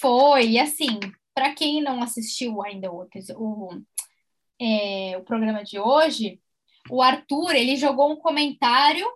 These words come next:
a, na, a última, o último comentário ali dele, pra se defender ali, quando ele tava falando com a Jade,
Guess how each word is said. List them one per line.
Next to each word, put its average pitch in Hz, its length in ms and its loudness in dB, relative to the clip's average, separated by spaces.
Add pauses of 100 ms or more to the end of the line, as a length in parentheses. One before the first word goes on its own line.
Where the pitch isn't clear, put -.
(280)
a, 302 200 0
na, 294 200 -2
a 294 60 4
última, 415 280 -2 (520)
o 392 60 -12
último 587 280 2
comentário 320 600 2
ali 240 180 -2
dele, 233 540 2 (260)
pra 226 140 -4
se 220 120 -8
defender 214 500 -2
ali, 220 260 2
quando 202 160 -8
ele 196 100 -10
tava 196 160 -2
falando - 200 -12
com 185 60 -10
a 185 80 -4
Jade, 214 560 2